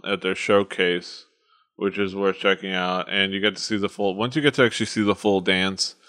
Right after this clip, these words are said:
uh, it's actually really dope. Uh, I actually might link the whole, like, the entire V, uh, V live broadcast, uh, even though there's a lot of, like, talk, but, like,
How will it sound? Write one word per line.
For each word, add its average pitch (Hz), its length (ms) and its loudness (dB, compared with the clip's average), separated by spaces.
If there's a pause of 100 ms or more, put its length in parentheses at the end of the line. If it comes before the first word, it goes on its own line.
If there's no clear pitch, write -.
(380)
uh, 95 640 2
it's 98 180 -4
actually 101 280 0
really 92 300 0
dope. 90 540 2
Uh, 87 500 -2
I - 80 -10
actually 110 240 -10
might 98 200 0 (300)
link 98 280 -8
the 92 180 -2
whole, 90 320 -4
like, 87 200 -8 (320)
the 92 80 -6
entire 90 440 0
V, 90 460 -6 (640)
uh, 87 480 4
V 92 300 -4
live 87 360 2
broadcast, 87 720 0
uh, 82 320 -4
even 90 160 -8
though 92 100 0
there's 90 160 -2
a 87 40 -8
lot 85 160 0
of, 87 60 -2
like, - 260 -2 (480)
talk, 82 340 0
but, 92 160 0
like, 92 320 -2